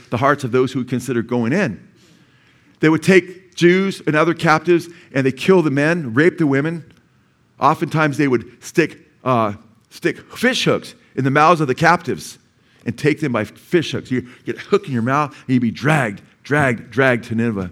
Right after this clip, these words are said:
or to, uh, Syria. Pretty gnarly. They'd bury you in the ground,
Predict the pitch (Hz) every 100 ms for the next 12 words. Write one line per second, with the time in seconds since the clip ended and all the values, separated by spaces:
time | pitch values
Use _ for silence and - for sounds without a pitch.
0 | - _ 120 113 120 95 76 131 110 90
1 | - _ _ _ _ - 208 170 190 160
2 | 85 - _ _ _ _ _ _ _ _
3 | _ _ _ - 104 87 117 123 117 104
4 | 107 113 120 117 -